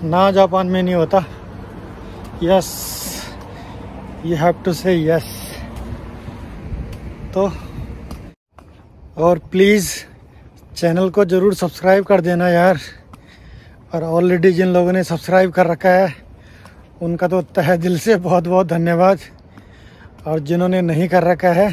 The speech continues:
please subscribe ज़रूर कर देना और वीडियो को लाइक कर देना, ताकि मैं आपको जो है तो इसी तरह से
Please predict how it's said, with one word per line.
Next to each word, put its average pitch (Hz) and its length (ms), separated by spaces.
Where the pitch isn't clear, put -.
please 214 400
subscribe 185 600
ज़रूर 165 260
कर 190 160
देना 196 260
और 180 200
वीडियो 175 360
को 185 140
लाइक 175 360
कर 185 140
देना, 196 280
ताकि 190 300
मैं 208 200
आपको 185 360
जो 185 140
है 196 100
तो 214 100
इसी 208 220
तरह 185 260
से 214 200